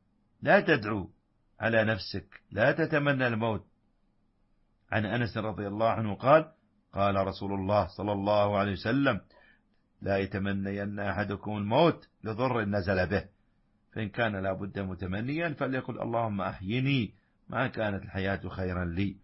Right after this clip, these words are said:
وتوفني إذا كانت الوفاة خيرا لي." متفق عليه. قال ابن سعدي رحمه الله، الشيخ عبد الرحمن بن سعدي رحمه الله قال: "هذا نهي عن تمني الموت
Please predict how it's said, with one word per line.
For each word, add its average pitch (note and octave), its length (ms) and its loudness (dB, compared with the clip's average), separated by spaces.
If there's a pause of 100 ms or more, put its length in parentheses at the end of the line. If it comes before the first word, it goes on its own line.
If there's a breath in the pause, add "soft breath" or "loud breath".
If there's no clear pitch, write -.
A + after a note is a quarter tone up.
(360)
وتوفني A#2+ 720 -2
إذا G2+ 160 -2
كانت B2 400 0
الوفاة A2+ 480 -2
خيرا F#2+ 360 0
لي." F2 320 -4 (520)
متفق G2+ 460 -2
عليه. F#2+ 500 0 (560)
قال A2+ 240 4
ابن F2+ 200 -6
سعدي G2+ 440 -2
رحمه F#2 380 -2
الله، B2+ 300 6
الشيخ G2+ 300 -6
عبد F2 180 -6
الرحمن G2 480 0 (360)
بن - 60 -6 (120)
سعدي G2 240 -4
رحمه F#2 260 -6
الله G#2 140 -4
قال: D#3+ 340 6 (280 loud breath)
"هذا G2+ 280 0
نهي A#2+ 440 0
عن G#2+ 160 -4
تمني G2+ 380 -2
الموت F#2 340 0